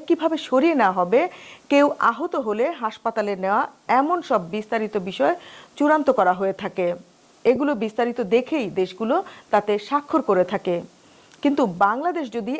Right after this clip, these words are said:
আইসিসির সাথে আলোচনাতেও ভারতে না খেলার বিষয়ে অনড়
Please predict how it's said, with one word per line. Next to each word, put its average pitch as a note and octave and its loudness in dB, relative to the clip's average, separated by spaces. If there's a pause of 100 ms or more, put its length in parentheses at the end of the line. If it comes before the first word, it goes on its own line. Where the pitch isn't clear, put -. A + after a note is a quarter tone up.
(160)
আইসিসির B3 -4
সাথে G3+ -2 (280)
আলোচনাতেও C#4+ 0 (440)
ভারতে A3+ 0 (160)
না F#3+ 4 (100)
খেলার A3+ 0
বিষয়ে A#3 0 (180)
অনড় B3+ 2